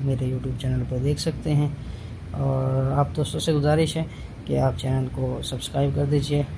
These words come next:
लाइक कर दीजिए, कमेंट कर दीजिए और शेयर भी कर दीजिए अपने दोस्तों के साथ, ताकि मैं आपके लिए इंतहाई खूबसूरत और दिलचस्प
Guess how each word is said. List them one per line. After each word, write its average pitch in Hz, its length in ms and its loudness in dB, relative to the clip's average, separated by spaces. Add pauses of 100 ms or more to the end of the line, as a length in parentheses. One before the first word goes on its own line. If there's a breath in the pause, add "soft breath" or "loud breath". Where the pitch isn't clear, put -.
(120)
लाइक 131 320 0
कर 143 120 4
दीजिए, 131 360 2
कमेंट 135 340 2
कर 143 120 2
दीजिए 135 260 0
और 135 60 4
शेयर 156 280 2
भी 151 140 0
कर 151 160 4
दीजिए 143 320 4
अपने - 520 -2
दोस्तों 147 300 4
के 147 60 4
साथ, 147 200 2
ताकि 151 500 2
मैं 143 300 4
आपके 139 500 2
लिए 135 400 4
इंतहाई 143 840 4
खूबसूरत 139 500 0
और 135 140 4
दिलचस्प 139 520 2